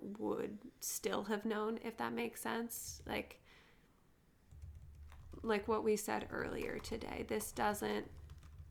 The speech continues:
none of this is shocking, and I don't know about the two of you, but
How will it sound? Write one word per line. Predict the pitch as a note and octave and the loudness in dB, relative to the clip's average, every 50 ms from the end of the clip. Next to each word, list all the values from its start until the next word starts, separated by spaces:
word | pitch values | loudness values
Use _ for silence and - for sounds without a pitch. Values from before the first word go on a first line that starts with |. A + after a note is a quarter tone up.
| - | -2
none | - G#3+ G#3+ G#3 G3+ | 2 4 4 4 4
of | G#3+ G#3 G3+ | 4 4 4
this | A3+ A3 G#3+ - | 2 2 2 2
is | A3+ A3 | 0 0
shocking, | - - - - - G#3 G#3 - A3 G#3+ G#3+ G3+ G3+ G#3 - | 0 0 0 0 0 0 0 0 0 2 2 2 0 -2 -2
and | - A3 - - G#3 - G#3 - - | -2 0 0 2 0 0 -2 -2 4
I | - A#3+ A#3+ | 4 6 6
don't | A#3 G#3+ G#3 | 6 4 2
know | G#3+ G#3+ G#3+ | 2 0 0
about | G#3+ G#3 - A2 - - - - - - | 0 0 2 2 2 2 0 -4 -4 -2
the | A2+ A2+ | -2 -2
two | A3+ - - A2 | 0 0 0 0
of | A2+ G#3+ G#3+ | 0 0 2
you, | G#3 G#3+ A3 A3 G#3+ | 2 2 2 2 2
but | G#3+ G#3+ G#3 | 2 0 0